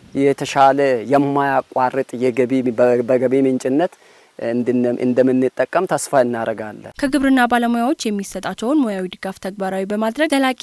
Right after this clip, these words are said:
Speaker 2: የሚባል ምርት በማግኘት ላይ መሆናቸውን የገለጹት ደግሞ አርሶ አደር ሹክረላ ሀጂ ሁባሮ ናቸው።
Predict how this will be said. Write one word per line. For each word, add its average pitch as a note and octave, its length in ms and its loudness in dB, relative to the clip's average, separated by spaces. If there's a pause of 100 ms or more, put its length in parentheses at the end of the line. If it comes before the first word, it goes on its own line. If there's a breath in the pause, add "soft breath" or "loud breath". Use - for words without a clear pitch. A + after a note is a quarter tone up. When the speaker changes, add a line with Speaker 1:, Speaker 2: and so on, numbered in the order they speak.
Speaker 2:
የሚባል A#3 520 -2
ምርት G#3 300 -8
በማግኘት F#3+ 500 -8
ላይ G3 160 -8
መሆናቸውን G#3+ 640 -6
የገለጹት F3+ 540 -8
ደግሞ C#4 340 0
አርሶ C4+ 240 -4
አደር B3 280 -2
ሹክረላ G3+ 560 -10
ሀጂ G3+ 420 -6
ሁባሮ G3 440 -8
ናቸው። F#3 340 -10